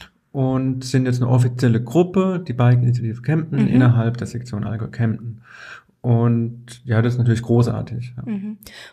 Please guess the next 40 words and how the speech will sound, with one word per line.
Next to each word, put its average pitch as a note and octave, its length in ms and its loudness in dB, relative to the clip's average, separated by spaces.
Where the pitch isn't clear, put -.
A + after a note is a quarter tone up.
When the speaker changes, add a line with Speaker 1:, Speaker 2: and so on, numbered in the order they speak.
Speaker 2:
Und, A3 300 4
ähm, G#3+ 300 4
wie A3+ 140 4
sind C4 240 2
Sie B3 80 0
da G3+ 120 6
alle G3+ 200 2
zusammengekommen? A#3+ 760 -2
Wie A3 120 0
haben G#3 100 0
Sie G3 140 -4
die G3+ 80 0
Mitgri-, G#3 500 -4
Mitglieder G#3+ 500 0
zusammenbekommen? A#3 800 0
Sind G3+ 300 0
da, F#3+ 320 0
sind G#3 260 0
Sie G3 260 0
alle G#3 240 2
untereinander G3 800 0
so G3 160 -8
gut G3+ 160 -6
vernetzt A3 480 0
und G3+ 100 -2
kannten G3+ 300 -2
sich F#3 160 -4
vorher C4 340 2
schon? C4 380 0
Oder G3 240 0
haben G3 140 2
Sie G3 100 0
da F#3+ 180 2
irgendwie G3 300 -2
ein F#3 80 -10
bisschen G3 280 -4
rumgefragt A3+ 760 0
mal A3+ 380 -2
beim G#2+ 220 -4
Biken? A2+ 560 -2